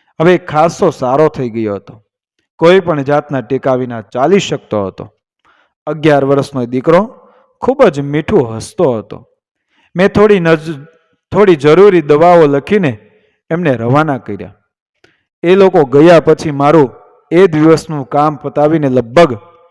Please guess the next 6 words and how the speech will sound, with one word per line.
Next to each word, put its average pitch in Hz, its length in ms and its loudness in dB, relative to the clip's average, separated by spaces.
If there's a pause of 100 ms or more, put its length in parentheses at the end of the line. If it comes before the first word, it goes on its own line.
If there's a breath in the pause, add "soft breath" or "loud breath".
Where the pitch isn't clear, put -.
(420)
એકાદ 170 400 2
કલાક 160 380 0
પછી 156 240 -4
હું 135 160 -10
બહાર 123 300 -4
નીકળ્યો. 110 480 -16